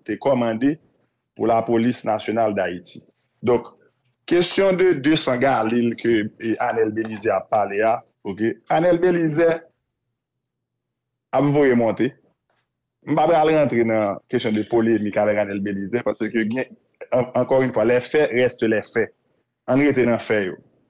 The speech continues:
Ann pa nan voye monte. C S P N nan, gouvènman ke m t ap, ke m t ap dirije a lepòk la,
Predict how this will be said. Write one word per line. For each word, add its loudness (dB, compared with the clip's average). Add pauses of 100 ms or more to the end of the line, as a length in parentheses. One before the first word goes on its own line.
(320)
Ann 2
pa 4 (460)
nan 2
voye 2
monte. -4 (760)
C 4
S -2
P 4
N 2
nan, 0 (1000)
gouvènman 2 (420)
ke -4
m 2
t -8 (240)
ap, -2
ke -4
m -2
t 0
ap -2
dirije 2
a 2
lepòk -2
la, 0